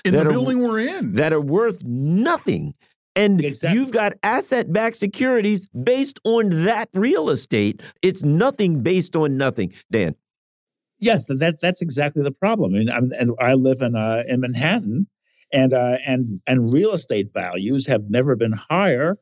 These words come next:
Speaker 3: uh, and there have never been more vacant storefronts. Uh, it's, it's extraordinary. Uh,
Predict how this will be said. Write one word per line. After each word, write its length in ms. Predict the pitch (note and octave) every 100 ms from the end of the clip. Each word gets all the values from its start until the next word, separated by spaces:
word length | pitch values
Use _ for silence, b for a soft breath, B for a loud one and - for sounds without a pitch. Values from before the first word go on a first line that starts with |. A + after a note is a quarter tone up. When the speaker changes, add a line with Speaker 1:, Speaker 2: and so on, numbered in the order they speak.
| _ _ _ -
Speaker 3:
uh, 240 | C3 C#3 D3
and 160 | D3+ D3
there 120 | C#3
have 200 | D3+ B2
never 200 | C3+ C#3
been 220 | C#3 C3+
more 260 | A2+ A#2 B2
vacant 460 | G2 G#2+ G#2+ D3+
storefronts. 760 | - D#3+ C4 - - - - - _ _ _ _ _ _ _ _ _ _ _ _ _ _ _ _ _
Uh, 200 | B2 B2+ C3+
it's, 280 | C#3 -
it's 180 | D3 C3+
extraordinary. 640 | D#3 - F#3+ B3+ A#3+
Uh, 40 | E3